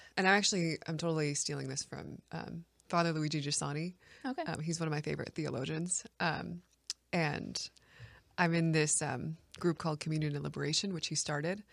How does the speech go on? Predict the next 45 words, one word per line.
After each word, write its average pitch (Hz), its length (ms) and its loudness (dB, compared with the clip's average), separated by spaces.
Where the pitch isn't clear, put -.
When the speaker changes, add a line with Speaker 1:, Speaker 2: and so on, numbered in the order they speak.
Speaker 1:
And 156 340 4
we 180 140 4
do 175 100 6
this 147 180 2
thing 131 160 -2
called, - 280 -4
this 143 180 2
is 135 100 -2
becoming - 260 -8
a 151 40 -6
long - 220 -6
explanation. - 400 0
<laughs> - 1500 4
Speaker 2:
Go 226 120 12
for 185 140 0
it. - 40 6
Speaker 1:
But 226 80 8
we're 226 120 8
doing 214 220 8
this 196 160 6
thing 196 160 4
called 175 180 4
School 180 220 6
of 156 60 2
Community. 160 560 4
That's, 135 300 0
like, 143 120 -4
sort - 280 -6
of, 151 100 -6
sort 143 160 -2
of 131 60 -6
what 135 180 0
the 147 100 0
movement, 139 420 -2
C-, - 240 -6
C-, - 300 -4
C - 260 0
L, - 180 -4
Communion 127 300 8
and 120 40 -6
Liberation. 160 460 -6
That's 170 200 2
what 151 100 2
we 135 80 0
do. 127 200 -2